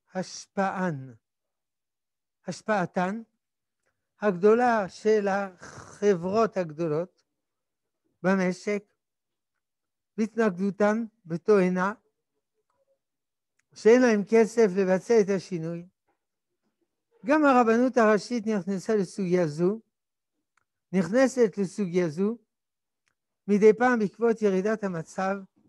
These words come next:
המביאה לידי צער בעלי חיים,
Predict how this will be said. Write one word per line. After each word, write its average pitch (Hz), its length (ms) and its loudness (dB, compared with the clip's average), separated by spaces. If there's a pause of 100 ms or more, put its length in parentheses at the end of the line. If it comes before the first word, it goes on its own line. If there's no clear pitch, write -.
(760)
המביאה 226 500 2
לידי 220 320 -2
צער 233 280 -2
בעלי 196 300 -2
חיים, 175 480 -8